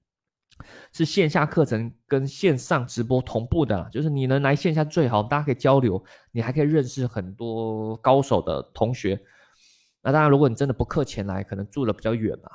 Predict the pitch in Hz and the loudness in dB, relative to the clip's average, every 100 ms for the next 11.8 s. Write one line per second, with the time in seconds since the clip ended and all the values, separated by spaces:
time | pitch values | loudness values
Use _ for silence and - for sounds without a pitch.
0 | - - 107 104 _ _ 107 110 - 82 | -20 -10 -10 -10 _ _ -8 -8 -8 -10
1 | 71 92 - - 95 101 104 101 - 98 | -10 -12 -18 -12 -8 -6 -6 -8 -8 -4
2 | 123 - 127 147 - 104 98 110 101 - | -4 -2 -2 -2 -4 -4 -2 -2 -4 -4
3 | - 104 127 139 - 123 120 107 104 107 | -2 -2 -2 -4 -2 -2 -2 -6 -6 -2
4 | 110 - - - - _ _ - 170 175 | -2 -4 -14 -20 -20 _ _ -4 0 2
5 | 131 113 104 - - - 170 156 160 151 | 4 2 0 -10 -12 -4 0 0 -2 0
6 | 135 110 104 - - 160 170 - - 104 | 4 4 2 -4 -6 -6 -6 -8 -6 -4
7 | 107 104 - 147 139 135 127 - 92 - | -2 -4 -4 -6 -4 -2 -4 -4 -8 -10
8 | _ _ - 90 82 - _ - 110 131 | _ _ -12 -12 -12 -18 _ -4 2 4
9 | 135 - 110 107 110 113 117 - - 110 | 4 2 2 2 -2 -4 -6 -8 -2 2
10 | 135 135 131 139 131 117 - 143 143 160 | 4 4 0 -2 0 0 -2 -4 -2 -4
11 | - _ _ _ _ 98 110 120 | -4 _ _ _ _ -8 -4 -4